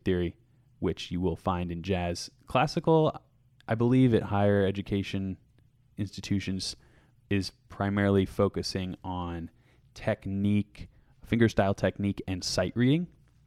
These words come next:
which is not really gonna help you in that Satriani Vai, uh, realm that you mentioned, Brent. So,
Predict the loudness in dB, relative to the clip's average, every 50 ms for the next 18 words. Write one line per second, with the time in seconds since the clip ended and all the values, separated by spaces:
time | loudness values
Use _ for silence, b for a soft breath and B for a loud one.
0 | _ _ _ _ _ _ _ _ -6 -2 -2 0 0 0 0 2 2 0 0 0
1 | -2 0 0 2 2 0 -2 -2 0 0 0 0 0 0 2 2 2 0 0 -2
2 | -2 -2 -2 -2 -4 -4 -4 -6 -10 -12 b b b b b b b b b b
3 | b b b b b b _ _ _ -10 -2 0 0 0 0 0 0 0 0 -2
4 | -4 -6 -6 -10 -12 -16 -6 -2 0 0 2 0 0 -2 -4 -6 -12 _ _ _
5 | _ _ _ _ _ -8 -6 -6 -6 -6 -10 -10 _ -2 0 2 2 2 0 0
6 | -2 -4 -4 -4 -4 -4 -4 -4 -2 0 0 0 0 -2 -2 -2 -2 -2 -2 -4
7 | -8 -12 -12 _ -4 -2 -2 -2 -4 -6 -8 -10 -12 -4 0 2 4 4 4 2
8 | 0